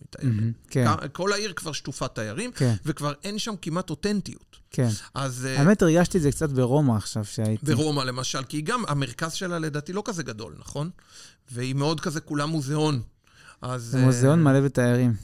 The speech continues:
Speaker 1: זהו.
Speaker 2: פשוט מטורף. אה, כן, וכמובן המגוון האנושי, כמו שאמרנו, הוא מדהים פה, אין מה לעשות, זה, זה חלק מהעניין. זה חלק
Speaker 1: נכון.
Speaker 2: מהעניין. לא ראיתי עוד מקום כזה כל כך צבעוני.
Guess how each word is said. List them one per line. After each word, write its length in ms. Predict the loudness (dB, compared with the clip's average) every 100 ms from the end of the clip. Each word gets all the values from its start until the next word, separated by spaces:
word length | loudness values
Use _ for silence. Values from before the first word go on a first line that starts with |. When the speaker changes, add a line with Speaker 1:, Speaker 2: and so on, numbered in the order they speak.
| -10
Speaker 1:
זהו. 360 | -12 -8 -6 -8
Speaker 2:
פשוט 160 | -8 -2
מטורף. 580 | -2 0 0 0 -2 -10 -20 -18 -18 -18 -6
אה, 340 | 2 4 6 4
כן, 180 | 6 6
וכמובן 440 | 8 8 6 6 6
המגוון 480 | 6 6 4 4 4
האנושי, 340 | 4 4 2
כמו 180 | 2 2
שאמרנו, 440 | 4 4 4 4
הוא 220 | 4 4
מדהים 360 | 4 4 6 6
פה, 220 | 4 2
אין 100 | 2
מה 120 | 2
לעשות, 340 | 2 2 0 -2
זה, 280 | 4 6 6
זה 120 | 2
חלק 300 | 2 2 4
מהעניין. 440 | 4 4 4 4 0 -6 -6
זה 100 | -2
חלק 180 | 0 0
Speaker 1:
נכון. 80 | 2
Speaker 2:
מהעניין. 460 | 4 4 4 2 -2
לא 200 | 2 6
ראיתי 280 | 6 6 4
עוד 140 | 4
מקום 320 | 4 2 2 2
כזה 320 | 0 0 -2 -2
כל 200 | 0 0
כך 120 | 0 -4
צבעוני. 500 | -2 0 2 2